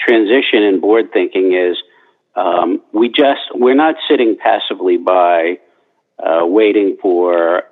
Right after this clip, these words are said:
uh, the C E O and his or her team to develop a strategic plan. We are, in fact, engaged on a regular basis, and the smartest, most effective, productive boards are engaged in a strategic discussion every time there's a meeting. So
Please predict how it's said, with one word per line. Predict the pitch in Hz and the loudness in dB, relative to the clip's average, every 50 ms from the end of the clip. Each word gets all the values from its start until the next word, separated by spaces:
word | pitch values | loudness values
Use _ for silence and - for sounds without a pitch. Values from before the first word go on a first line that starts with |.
| _ _ - | _ _ -4
uh, | 90 85 80 80 80 82 | -2 0 0 0 0 -2
the | - 85 80 - | -2 -4 -4 -2
C | - 120 98 92 82 92 | -2 -2 -2 0 0 0
E | 92 87 | 0 2
O | 90 90 90 87 87 90 | 2 2 2 0 0 -2
and | - - 92 85 85 | -4 -4 -4 -4 -2
his | 117 110 101 92 | -2 -2 -2 -2
or | 101 87 | -2 0
her | 90 92 90 | 0 0 -2
team | - - - 92 92 92 - | -2 0 0 0 0 0 -2
to | - 87 | -4 -4
develop | 82 92 95 95 87 82 - - | -2 0 2 2 2 0 0 -2
a | 85 85 - | -4 -4 -4
strategic | - - 90 - - 107 95 87 87 80 - - | -4 -6 -4 -2 -2 -2 -2 -2 -2 -4 -4 -2
plan. | 110 113 - - - - - - - - - | -2 0 0 -2 -4 -6 -12 -16 -16 -6 -2
We | - 135 139 139 | 0 2 4 4
are, | 131 120 123 123 113 | 4 2 2 2 0
in | 101 95 87 | 0 -2 -2
fact, | - 101 98 95 92 - - - | -2 0 0 0 -2 -4 -4 -4
engaged | 98 92 98 98 98 95 95 95 92 - - - | -2 -2 0 0 0 0 0 0 -2 -4 -6 -4
on | - 104 98 | -2 0 0
a | 98 | 0
regular | 95 98 113 117 127 131 127 110 101 92 | 0 2 2 2 2 2 0 0 0 0
basis, | 85 101 104 110 107 - - 78 - - | 0 0 0 0 -2 -2 -6 -6 -6 -4
and | - - - | -4 -4 -4
the | - - - | -4 -4 -4
smartest, | - 113 110 117 110 101 - - | -2 0 0 0 0 -2 -2 -4
most | - - 95 - - | -4 -4 -4 -6 -8
effective, | 92 - - 123 123 123 - - 82 - | -6 -2 0 0 0 0 -2 -6 -6 -4
productive | - 95 92 113 139 143 143 - 87 82 82 | -6 -4 -2 0 -2 -2 -2 -4 -6 -6 -4
boards | - 85 82 80 82 80 - - _ _ _ _ _ _ _ - - - _ _ - | -4 -2 -2 -2 -2 -4 -8 -12 _ _ _ _ _ _ _ -20 -20 -20 _ _ -2
are | 113 107 101 | 0 0 2
engaged | 98 101 98 110 110 113 120 - - - - | 2 2 2 2 2 2 0 -2 -4 -4 -2
in | 104 98 | -2 -2
a | 90 | -2
strategic | - - - - - - 113 101 - 110 92 - - | -4 -4 -6 -4 -2 -2 -2 -2 0 -2 -4 -4 -6
discussion | - - - - 110 98 90 - - 98 95 - - - - _ _ - | -12 -6 -2 0 0 0 0 -2 -4 -4 -4 -6 -8 -20 -20 _ _ -4
every | 110 - 104 98 | -2 0 0 -2
time | - - 123 104 98 98 98 95 | -2 0 0 2 2 2 2 2
there's | 95 95 92 92 | 2 0 0 0
a | 98 95 | 0 2
meeting. | 101 117 123 117 98 92 90 - - | 2 2 2 2 2 0 -2 -2 -2
So | 107 98 95 95 | -2 -2 -2 -4